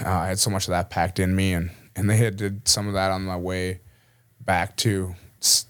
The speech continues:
Texas, you know, and every time they tried washing me out in Bagram or Landstuhl, um, Germany, they would, whenever they tried washing me out, my vitals would plummet.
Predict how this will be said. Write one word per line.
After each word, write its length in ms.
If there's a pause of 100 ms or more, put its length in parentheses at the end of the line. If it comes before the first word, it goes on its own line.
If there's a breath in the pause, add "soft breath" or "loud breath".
Texas, 460
you 100
know, 100
and 80
every 120
time 140
they 80
tried 160
washing 400
me 120
out 160
in 140
Bagram 480
or 60
Landstuhl, 720 (540 soft breath)
um, 240
Germany, 400
they 120
would, 200 (100)
whenever 180
they 60
tried 140
washing 360
me 60
out, 60
my 100
vitals 320
would 140
plummet. 360